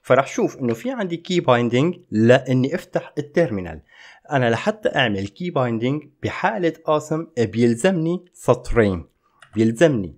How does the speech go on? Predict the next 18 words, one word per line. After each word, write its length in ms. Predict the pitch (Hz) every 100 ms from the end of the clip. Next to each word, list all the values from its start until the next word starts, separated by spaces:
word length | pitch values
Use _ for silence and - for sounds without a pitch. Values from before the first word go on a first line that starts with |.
| -
السطر 580 | 101 - 202 139 104 - 127
الأول 720 | 117 - 185 139 110 147 175 _ _ 120
اللي 160 | 110
محددين 540 | 104 107 101 123 143 101
على 100 | 90
الشاشة، 420 | - 85 - -
السطر 480 | - - 180 135 104 -
الأول 680 | 117 - 120 107 120 160 - _ _ _ _ _ _ 131
اللي 240 | 117 120
هو 280 | 160 120 98 -
المود 500 | 117 110 127 160 -
كي 360 | - - 170 208 - -
أو 200 | 123 113
اللي 200 | 123 110
بحدد 480 | - - 190 147 107
فيه 200 | - 87
شو 200 | - 160
هو 460 | 147 165 151 107